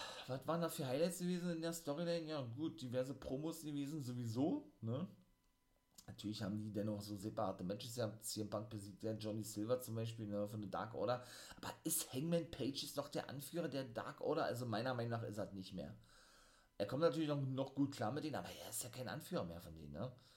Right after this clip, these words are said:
Von daher, vielleicht sehen wir ja da, da irgendwie einen neuen Anführer oder was. Ich weiß es nicht, ja. Ich lass mich da wirklich überraschen, ich hoffe, ihr auch. Und ich bin da wirklich gespannt, was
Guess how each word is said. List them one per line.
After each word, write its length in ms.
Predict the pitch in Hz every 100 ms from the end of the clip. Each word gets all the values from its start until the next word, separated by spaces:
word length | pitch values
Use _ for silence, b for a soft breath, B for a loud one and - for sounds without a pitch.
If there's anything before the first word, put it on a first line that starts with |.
| B B
Von 140 | -
daher, 280 | 104 90 117
vielleicht 240 | 113 123 117
sehen 160 | 143
wir 80 | 160
ja 60 | 156
da, 140 | 156
da 280 | - 117 190
irgendwie 200 | 160 120
einen 80 | 113
neuen 200 | 107 104
Anführer 440 | - 107 110 104
oder 120 | 98
was. 120 | 85 82
Ich 260 | 135 143 101
weiß 340 | 92 175 185
es 240 | - - -
nicht, 320 | 190 185 - -
ja. 240 | 85 127 B B B B B -
Ich 160 | 151
lass 260 | 143 147 147
mich 120 | 151
da 200 | 151 135
wirklich 280 | 135 143 175
überraschen, 480 | 160 165 131 131 143
ich 80 | 123
hoffe, 220 | 127 147
ihr 180 | 120 113
auch. 220 | 127 139
Und 100 | 113
ich 140 | 113
bin 100 | 135
da 240 | 139 131 113 107
wirklich 520 | 123 185 - 139 156
gespannt, 540 | 160 147 - 113 139 143
was 380 | 110 123 -